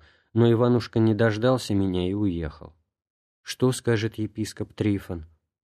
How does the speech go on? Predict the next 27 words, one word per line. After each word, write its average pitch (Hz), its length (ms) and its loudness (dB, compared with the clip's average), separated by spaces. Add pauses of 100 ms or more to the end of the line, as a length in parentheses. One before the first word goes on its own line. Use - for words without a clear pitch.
(800)
В 107 100 0
этот 117 300 0
вечер 113 420 0
мы 113 200 2
с 95 60 -2
батюшкой 113 580 -2
сначала 107 560 0
писали 98 460 -4
письма 110 500 -4
и 110 60 -2
прочее, 85 560 -4 (340)
а 107 80 -4
потом 123 380 2
беседовали. 87 760 -4 (360)
Говорил 113 460 4
батюшка 117 640 -2
о 110 40 -4
страстях 110 720 -2 (220)
и 110 120 4
в 101 80 2
особенности 107 720 0
о 107 180 0
блудной. 98 600 0 (1000)
Ясно, 104 460 0
что 98 280 -2
преподобный 95 600 0
Варсонофий 98 840 -2